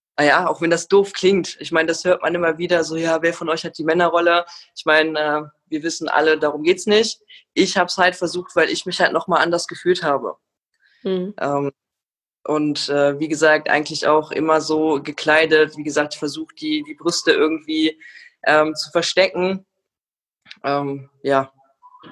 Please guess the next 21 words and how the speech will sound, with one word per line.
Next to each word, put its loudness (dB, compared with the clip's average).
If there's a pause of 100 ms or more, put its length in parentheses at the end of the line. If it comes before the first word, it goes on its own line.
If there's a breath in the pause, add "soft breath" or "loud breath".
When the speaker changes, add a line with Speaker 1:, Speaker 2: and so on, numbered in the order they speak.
(480 loud breath)
Speaker 2:
Ja, 2
und 2
dann, 4
dann 4
warst 4
du 2
quasi 2
nach 4
außen 2
hin 4
halt 0
einfach 0 (480 loud breath)
lesbisch, -4
so. -4 (2000)
Speaker 1:
Genau. 0 (1400)
Speaker 2:
Ähm, 2
und 0 (760 soft breath)
warst 0
du -6
damit 4
denn 2